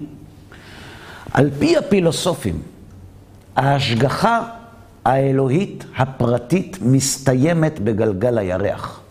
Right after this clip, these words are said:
וההשגחה תחת גלגל הירח, כלומר בעולם השפל שלנו, עולם היסודות,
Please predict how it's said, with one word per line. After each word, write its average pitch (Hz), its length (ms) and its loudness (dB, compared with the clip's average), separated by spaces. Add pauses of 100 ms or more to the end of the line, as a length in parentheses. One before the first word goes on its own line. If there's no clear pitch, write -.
(3000)
וההשגחה 127 760 2 (200)
תחת 233 300 0
גלגל 139 520 0
הירח, 110 540 0
כלומר 151 400 2
בעולם 143 500 2
השפל 135 920 -2
שלנו, 95 680 2 (1000)
עולם 151 300 4
היסודות, 113 880 0